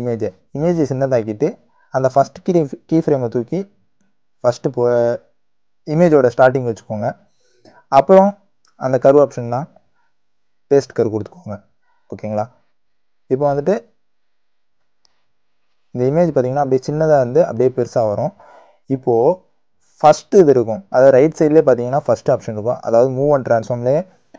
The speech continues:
move பண்றதுக்கு இருக்கும். அதை கொடுத்துட்டு அந்த ரெண்டு கீ ஃப்ரேமுக்கு நடுவுல நான், நான் எங்க வைக்கிறேனோ அதே அப்படியே வச்சுக்கோங்க. First second key frame,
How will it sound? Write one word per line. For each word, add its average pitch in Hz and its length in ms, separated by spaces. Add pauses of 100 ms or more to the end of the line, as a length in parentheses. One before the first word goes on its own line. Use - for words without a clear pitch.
(140)
move 190 200
பண்றதுக்கு 117 400
இருக்கும். 107 240 (840)
அதை 170 140 (100)
கொடுத்துட்டு 117 420 (920)
அந்த 135 140 (100)
ரெண்டு 170 240
கீ 190 140
ஃப்ரேமுக்கு 170 320
நடுவுல 120 320
நான், 120 280 (100)
நான் 131 300 (200)
எங்க 151 180
வைக்கிறேனோ 160 460
அதே 135 180
அப்படியே 123 240
வச்சுக்கோங்க. 113 380 (3250)
First 123 400 (840)
second 170 280
key 135 120
frame, 101 200